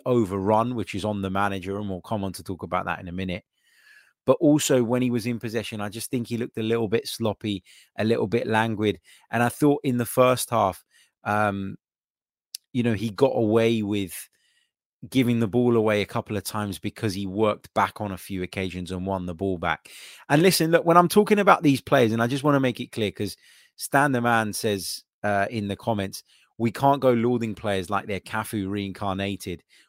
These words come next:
one week, then saying they're not good enough the next, especially when they've only played a handful of games,"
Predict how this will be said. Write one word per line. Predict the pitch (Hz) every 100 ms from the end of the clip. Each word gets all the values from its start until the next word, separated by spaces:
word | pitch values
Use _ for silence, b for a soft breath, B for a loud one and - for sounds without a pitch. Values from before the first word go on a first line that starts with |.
| b
one | 101 117 107
week, | 95 85
then | 104 107
saying | - 110 101
they're | 98
not | 98 104
good | - 101
enough | 92 87
the | 95
next, | 95 95 - -
especially | - 117 107 - 95
when | 92
they've | 90
only | 90 90
played | - 90
a | 82
handful | 87 85 90
of | 80
games," | 120 101